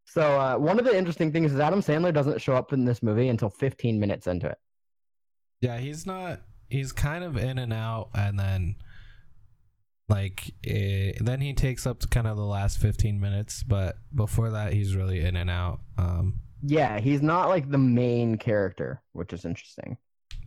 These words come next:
Speaker 1: Though he's, like, top billed, I would say Paz
Speaker 2: Yeah.
Speaker 1: Vega is more of the main character.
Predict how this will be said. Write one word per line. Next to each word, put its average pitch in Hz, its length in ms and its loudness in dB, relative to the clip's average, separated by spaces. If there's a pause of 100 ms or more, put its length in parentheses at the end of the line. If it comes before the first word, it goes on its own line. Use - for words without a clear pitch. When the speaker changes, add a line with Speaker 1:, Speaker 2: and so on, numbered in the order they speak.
(1400)
Speaker 1:
Though 139 220 4
he's, 139 280 6
like, 117 220 0
top 156 300 0
billed, 117 420 4
I 123 160 0
would 127 160 0
say 131 120 0
Paz 123 340 2
Speaker 2:
Yeah. 107 60 2
Speaker 1:
Vega 127 280 4
is 95 240 0
more 101 220 2
of 90 120 -2
the 95 80 0
main 95 340 0
character. 92 520 -2